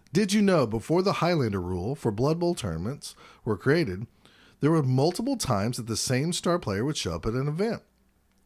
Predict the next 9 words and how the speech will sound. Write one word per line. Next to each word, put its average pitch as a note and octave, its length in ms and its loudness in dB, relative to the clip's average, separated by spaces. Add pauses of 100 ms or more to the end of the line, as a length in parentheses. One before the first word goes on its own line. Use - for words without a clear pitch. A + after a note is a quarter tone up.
(180)
Be C3+ 140 4
it C3 100 2
Wizards C3+ 360 2
creating A2 320 0
copies D3+ 580 -2
or G#2+ 160 0
imposters A2+ 560 -4
faking A#2+ 400 -4
it, G2 160 -6